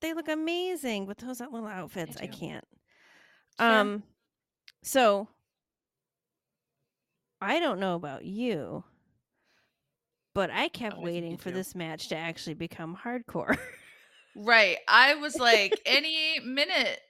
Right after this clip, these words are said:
Speaker 2: now, we're gonna have some, you know, Jon Moxley style skewers in the forehead and, uh,
Speaker 1: <laughs>
Speaker 2: or, like, a chair or a kendo-,"
Speaker 1: Yes.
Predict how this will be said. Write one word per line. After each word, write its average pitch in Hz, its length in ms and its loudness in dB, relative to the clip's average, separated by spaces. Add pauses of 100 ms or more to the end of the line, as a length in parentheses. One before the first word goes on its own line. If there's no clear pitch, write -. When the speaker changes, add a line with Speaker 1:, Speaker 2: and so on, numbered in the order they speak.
Speaker 2:
now, 196 540 2
we're 202 160 -6
gonna 220 300 0
have 220 360 2
some, 196 540 -8
you 214 160 -8
know, 185 400 -4
Jon 208 400 0
Moxley 208 560 -2
style 180 800 0
skewers 214 680 -4
in 190 100 -10
the 180 80 -8
forehead 220 920 0 (140)
and, 359 420 -2
uh, - 500 0 (680)
Speaker 1:
<laughs> - 680 -20
Speaker 2:
or, 208 200 2
like, 208 420 4 (140)
a 220 160 2 (160)
chair 185 1040 2 (140)
or 190 220 0
a 208 40 2
kendo-," - 0 -
Speaker 1:
Yes. 247 540 2